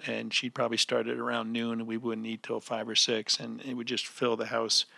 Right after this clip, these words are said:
with scents and, and aromas and memories. And, you know, I'm wondering, with these recipes, it'd be curious to, to hear from people who have bought your book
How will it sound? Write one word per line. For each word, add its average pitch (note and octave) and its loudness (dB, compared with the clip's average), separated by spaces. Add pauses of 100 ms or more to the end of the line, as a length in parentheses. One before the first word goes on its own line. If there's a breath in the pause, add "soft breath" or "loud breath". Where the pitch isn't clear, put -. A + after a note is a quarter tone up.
(640 soft breath)
with C3+ 4
scents - 8
and, B2 -2 (160)
and C3 -6
aromas B2+ 6
and A#2+ -4
memories. A#2+ 6 (220)
And, C#3+ 4
you D#3 6
know, C#3+ 10
I'm C3+ 6
wondering, E3 6 (320)
with D3 6
these C#3+ 6
recipes, B2 6 (440)
it'd D3 2
be D#3 6
curious G3 8
to, C3+ 2
to - 0
hear C3+ 8 (480)
from C3 -2
people D3 6
who B2+ 8
have A2+ 0
bought C3+ 8
your B2 4
book B2 4